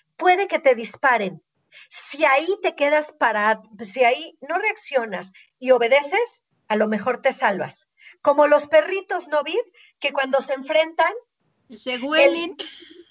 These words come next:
Speaker 1: se huelen y el más débil se tira al piso con las patas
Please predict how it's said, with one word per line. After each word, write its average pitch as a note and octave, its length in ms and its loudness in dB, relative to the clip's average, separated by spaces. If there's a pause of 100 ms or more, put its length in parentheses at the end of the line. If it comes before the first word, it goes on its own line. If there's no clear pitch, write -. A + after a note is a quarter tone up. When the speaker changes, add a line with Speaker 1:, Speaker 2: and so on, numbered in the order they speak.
(260)
Speaker 1:
se C4+ 240 2
huelen E4 480 4 (120)
y C#4 140 -6
el C#4+ 160 2
más E4+ 160 2 (120)
débil G4+ 300 0 (340)
se - 340 -2
tira G4+ 260 0
al - 80 -4
piso G4 380 -8
con F4 140 -6
las C4 180 -4
patas E4+ 300 0